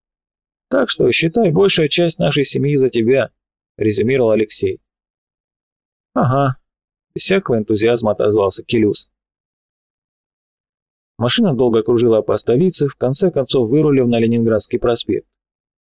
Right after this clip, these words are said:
Алексей то и дело посматривал на часы, приговаривая, что опаздывать нельзя ни в коем случае.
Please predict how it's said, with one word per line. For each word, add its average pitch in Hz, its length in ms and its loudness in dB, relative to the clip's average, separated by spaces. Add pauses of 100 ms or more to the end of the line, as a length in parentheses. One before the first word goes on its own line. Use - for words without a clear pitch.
(220)
Алексей 123 380 -2
то 110 120 0
и 104 40 0
дело 110 220 2
посматривал 107 580 0
на 104 100 0
часы, 123 340 -2
приговаривая, 127 680 0
что 113 220 -2
опаздывать 147 540 -2
нельзя 117 320 2
ни 123 100 -2
в - 60 -6
коем 107 220 2
случае. - 500 -2